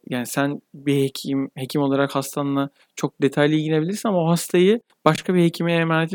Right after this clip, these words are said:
etmek çok zor. Çünkü hasta bir kere istemiyor başka bir hekim etmek. Sana gelmiş. Ee, işte standartları kontrol etmek çok zor, personeli kontrol etmek çok zor.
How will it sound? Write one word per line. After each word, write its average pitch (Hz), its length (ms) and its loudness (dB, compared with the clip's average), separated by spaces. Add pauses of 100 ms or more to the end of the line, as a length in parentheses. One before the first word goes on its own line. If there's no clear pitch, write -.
(160)
etmek 190 300 -4
çok 190 220 0
zor. 160 220 4
Çünkü 170 280 -2 (280)
hasta 185 340 2
bir 165 60 0
kere 135 160 -2
istemiyor 117 560 -6 (140)
başka 127 260 -10
bir 123 60 -8
hekim 117 200 -10
etmek. - 240 -14
Sana 139 200 0
gelmiş. 123 460 -6 (580)
Ee, 147 840 2 (120)
işte - 240 -6
standartları 165 680 4
kontrol 160 320 2
etmek 160 220 -6
çok 160 200 -2
zor, 165 120 4
personeli 156 440 0
kontrol 156 300 -2
etmek 156 240 -4
çok 160 200 -2
zor. 214 180 4